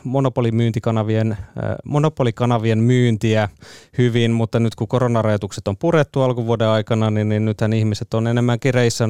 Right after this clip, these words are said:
ja karkaa sinne ulkomaille, niin, niin se on vahvasti myöskin näkynyt, näkynyt, tota noin, siinä volyymilaskussa monopolikanavissa, elikkä ollaan siirrytty vahvemmin tähän rajamyynti-,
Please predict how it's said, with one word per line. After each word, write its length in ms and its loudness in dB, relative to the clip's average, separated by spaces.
ja 100 2
karkaa 320 -4
sinne 200 0
ulkomaille, 640 0
niin, 180 0
niin 120 0
se 100 0
on 120 0
vahvasti 380 -4
myöskin 320 -2
näkynyt, 360 -2
näkynyt, 460 -2
tota 280 -2
noin, 300 0
siinä 340 -2
volyymilaskussa 1000 -2
monopolikanavissa, 1000 -2
elikkä 500 -4
ollaan 240 -2
siirrytty 360 -4
vahvemmin 440 -2
tähän 240 -2
rajamyynti-, 560 -2